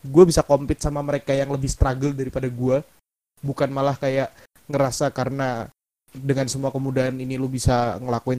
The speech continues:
setidaknya lo ya. No, nggak segampang itu. Dunia kuliah itu jauh lebih keras daripada itu. Dunia kuliah ini sendiri dengan berbagai dinamikanya, sifat-sifat dosen yang berbeda, gimana susahnya dapat nilai A, itu harus lu mulai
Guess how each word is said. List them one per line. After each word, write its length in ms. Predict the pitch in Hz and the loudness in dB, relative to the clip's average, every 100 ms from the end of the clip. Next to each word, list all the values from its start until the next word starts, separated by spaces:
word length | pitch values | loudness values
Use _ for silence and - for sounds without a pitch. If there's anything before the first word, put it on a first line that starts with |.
| 117 | -4
setidaknya 400 | 139 127 123 160 | -2 -2 0 0
lo 80 | |
ya. 160 | 123 117 | 2 2
No, 400 | 123 165 160 147 120 | 2 4 6 4 0
nggak 160 | 120 | -2
segampang 480 | 113 139 123 123 123 | 0 2 0 -2 -4
itu. 240 | 135 117 117 _ _ _ _ | -8 -10 -12 _ _ _ _
Dunia 320 | 135 139 147 | -4 4 4
kuliah 320 | - 147 147 160 | 8 8 8 6
itu 160 | 165 175 | 4 2
jauh 160 | 139 127 | 2 0
lebih 160 | 127 127 | 0 -2
keras 320 | - 131 123 | 2 2 4
daripada 400 | 131 120 113 113 | 2 2 2 0
itu. 400 | 113 - 160 170 170 - _ _ _ _ _ _ _ _ _ | 0 4 6 6 2 -6 _ _ _ _ _ _ _ _ _
Dunia 800 | _ 135 131 135 127 127 123 123 117 - _ - | _ -2 2 4 4 2 -2 -4 -8 -16 _ -12
kuliah 400 | 135 135 135 135 | -6 0 2 2
ini 160 | 131 | -2
sendiri 320 | 120 131 123 | -2 0 0
dengan 240 | 127 123 123 | 0 0 -2
berbagai 480 | 123 123 127 127 123 | -4 -2 -2 -2 -4
dinamikanya, 720 | 123 117 120 147 160 156 127 | -4 -4 2 4 4 4 2
sifat-sifat 560 | - - 123 117 120 | 0 -4 -4 2 0
dosen 320 | 120 117 127 120 | 2 4 4 4
yang 80 | |
berbeda, 640 | 120 120 127 156 151 135 127 - - _ | 4 4 8 6 10 8 8 2 -14 _
gimana 320 | 143 135 117 | -2 0 0
susahnya 400 | 120 135 127 123 | 0 0 2 2
dapat 240 | 120 123 139 | 2 0 -2
nilai 240 | 139 147 | -2 0
A, 160 | 123 123 - | -2 -4 -8
itu 160 | - 190 | -2 0
harus 160 | 165 | 0
lu 160 | 147 143 | 0 -4
mulai 400 | 139 135 131 127 | 0 2 2 -2